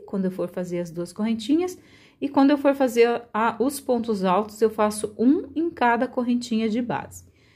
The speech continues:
Eu vou fazer toda a minha carreirinha aqui agora,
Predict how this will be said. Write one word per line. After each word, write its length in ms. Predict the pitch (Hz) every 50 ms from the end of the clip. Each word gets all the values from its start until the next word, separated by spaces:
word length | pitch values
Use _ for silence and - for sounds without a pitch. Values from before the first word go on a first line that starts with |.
| _ _ _
Eu 100 | - 208
vou 160 | 185 202 240 240
fazer 360 | 240 - 262 240 240 240 233
toda 320 | 233 - 311 359 415 466
a 60 | 440
minha 160 | 427 381 349 311
carreirinha 640 | 320 - 262 240 240 233 208 208 190 190 190 190
aqui 200 | 196 196 - 202
agora, 680 | 175 165 160 156 170 165 160 160 170 190 240 359 508 -